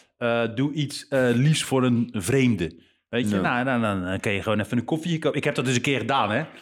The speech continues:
Speaker 1: Nou, dan, dan, hey, ga, koop eens een espresso voor een wildvreemd persoon.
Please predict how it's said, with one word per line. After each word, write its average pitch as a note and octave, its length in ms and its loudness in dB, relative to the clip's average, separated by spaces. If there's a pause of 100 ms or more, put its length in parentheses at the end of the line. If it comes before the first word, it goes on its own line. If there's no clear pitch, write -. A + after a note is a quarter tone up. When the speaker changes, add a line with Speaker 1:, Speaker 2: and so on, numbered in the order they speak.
(220)
Speaker 1:
Nou, F#2+ 400 -2
dan, F#3 340 2
dan, C3+ 180 2 (220)
hey, A#2 420 -4
ga, - 180 -2
koop A#3+ 340 4
eens A3 120 4
een E3+ 100 0
espresso A3 500 2
voor D3+ 180 4
een A2+ 140 0
wildvreemd E3+ 580 2
persoon. A#2+ 400 -2